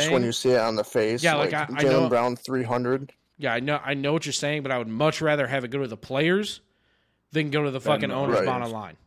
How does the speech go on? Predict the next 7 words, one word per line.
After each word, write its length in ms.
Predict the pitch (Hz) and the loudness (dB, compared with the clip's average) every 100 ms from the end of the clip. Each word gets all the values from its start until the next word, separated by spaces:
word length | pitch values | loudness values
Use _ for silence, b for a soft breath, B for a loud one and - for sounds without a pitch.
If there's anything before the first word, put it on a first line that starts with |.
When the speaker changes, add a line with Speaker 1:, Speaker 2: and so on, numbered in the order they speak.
| _ | _
Speaker 2:
Hundred 260 | - 156 139 | -4 -2 -2
percent. 280 | 113 110 | -4 -4
Speaker 1:
Right. 240 | 104 82 73 | 0 0 -2
Speaker 3:
Yeah. 360 | 90 92 90 87 - | -6 -6 -6 -8 -14
Speaker 2:
Hundred 280 | - 170 139 | -4 -2 -2
percent. 380 | 110 - 95 80 _ b b b - | -8 -12 -14 -18 _ b b b -4
And 400 | 135 135 127 | -2 -2 -4